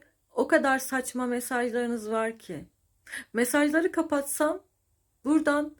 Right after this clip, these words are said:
seans alacak insanlara ulaşamam. Bir şekilde,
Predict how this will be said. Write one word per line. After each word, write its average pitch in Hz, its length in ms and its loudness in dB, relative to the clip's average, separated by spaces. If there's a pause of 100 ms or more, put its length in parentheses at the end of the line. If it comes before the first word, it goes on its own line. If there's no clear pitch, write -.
(240)
seans 311 500 -2
alacak 262 420 0
insanlara 240 640 0
ulaşamam. 175 680 -4 (760)
Bir 339 60 4
şekilde, 233 680 0